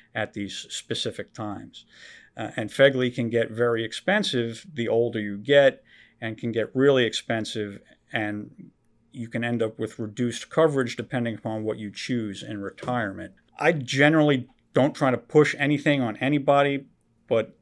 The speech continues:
if the younger you are, if you can get into a whole life policy, if you can afford it, if you want it, I would think that's definitely the best way to go.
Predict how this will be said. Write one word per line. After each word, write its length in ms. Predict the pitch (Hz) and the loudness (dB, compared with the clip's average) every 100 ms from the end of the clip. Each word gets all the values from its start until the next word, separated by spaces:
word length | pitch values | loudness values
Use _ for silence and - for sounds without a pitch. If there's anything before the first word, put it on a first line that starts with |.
| _ - | _ -18
if 220 | 123 107 | -16 -14
the 100 | 127 | -10
younger 300 | 107 127 147 | -4 0 0
you 260 | 139 135 127 | 0 2 6
are, 220 | 127 127 | 8 8
if 140 | 120 113 | 4 -4
you 80 | |
can 120 | 113 104 | -6 -2
get 160 | 117 | 0
into 240 | 123 127 117 | 0 -2 -2
a 40 | |
whole 260 | 120 120 117 | 2 2 2
life 240 | 113 - | 0 -2
policy, 460 | 123 117 113 120 110 | -2 0 0 -4 -8
if 100 | 104 | -10
you 80 | |
can 140 | 101 98 | -14 -14
afford 420 | - 123 120 113 | -10 -6 -4 -4
it, 80 | 101 | -6
if 140 | 98 | -8
you 80 | 104 | -10
want 360 | 101 113 117 117 | -8 -4 -4 -4
it, 140 | 113 - - | -8 -16 -4
I 120 | 113 | 0
would 220 | 127 117 123 | 0 -2 -4
think 220 | 120 - | -4 -2
that's 180 | 110 - | -4 -2
definitely 540 | 117 117 123 117 113 | -2 0 -2 -6 -8
the 80 | 95 | -8
best 340 | 113 110 - | -4 -6 -6
way 180 | 104 104 | -8 -6
to 120 | 90 - - | -8 -10 4
go. 420 | 135 131 127 123 | 8 8 6 2